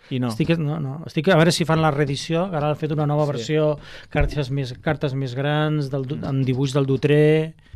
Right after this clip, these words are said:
Speaker 1: Uh.
Speaker 2: i espero que li treguin l'expansió. I llavors ja tinc excusa per, per comprar-me la nova.
Speaker 1: No necessites moltes excuses, eh, per comprar més jocs.
Speaker 2: Bueno, aquest joc se'l val, aquest joc s'ho val.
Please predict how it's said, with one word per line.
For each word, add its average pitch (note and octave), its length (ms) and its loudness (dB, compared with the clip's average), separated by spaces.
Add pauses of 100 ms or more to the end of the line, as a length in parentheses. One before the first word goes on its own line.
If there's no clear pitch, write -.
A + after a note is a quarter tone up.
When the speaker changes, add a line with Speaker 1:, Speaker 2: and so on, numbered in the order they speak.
(300)
Speaker 1:
Uh. B2 240 -4 (120)
Speaker 2:
i C#3+ 100 -4
espero C#3+ 320 -4
que D3 80 -2
li C#3+ 80 -2
treguin C#3+ 300 0
l'expansió. C#3 440 -4
I F3 60 0
llavors D3+ 200 2
ja D#3 80 4
tinc D3+ 140 2
excusa D#3 440 4
per, B2+ 180 -4 (840)
per D3+ 140 2
comprar-me C3+ 420 -2
la B2+ 100 0
nova. A2+ 300 -8 (960)
Speaker 1:
No C#3+ 140 -2
necessites C#3+ 360 0
moltes C3 260 -2
excuses, A2 380 -6
eh, A#2 100 -4
per B2+ 160 -4
comprar A#2 280 -6
més A2 120 -6
jocs. A#2 140 -6
Speaker 2:
Bueno, A#2+ 200 -2 (320)
aquest - 240 0
joc A2 240 -6
se'l A#2+ 180 -6
val, A2+ 320 -8
aquest A2 220 -14
joc - 100 -18
s'ho B2+ 140 -12
val. G#2+ 120 -12